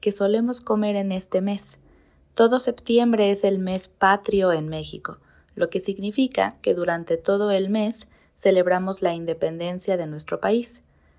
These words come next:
El día oficial de la independencia es el quince de septiembre, pero durante todo el mes muchas personas hacen fiestas mexicanas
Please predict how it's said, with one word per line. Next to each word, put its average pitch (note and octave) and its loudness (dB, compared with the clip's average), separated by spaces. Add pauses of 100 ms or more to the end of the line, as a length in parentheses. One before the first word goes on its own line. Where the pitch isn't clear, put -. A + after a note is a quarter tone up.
(460)
El G3 0
día C#4+ 6
oficial B3 -2
de A#3+ 2
la G#3 2
independencia G3+ 0
es G3 0
el F#3+ -2
quince G3+ -4
de F#3 2
septiembre, D#3 -6 (420)
pero F#3 4
durante F#3 0
todo A#3 0
el A#3+ 2
mes A3+ -2
muchas A3+ -2
personas F#3+ 0
hacen F#3 -4
fiestas F3+ -2
mexicanas F#3 -2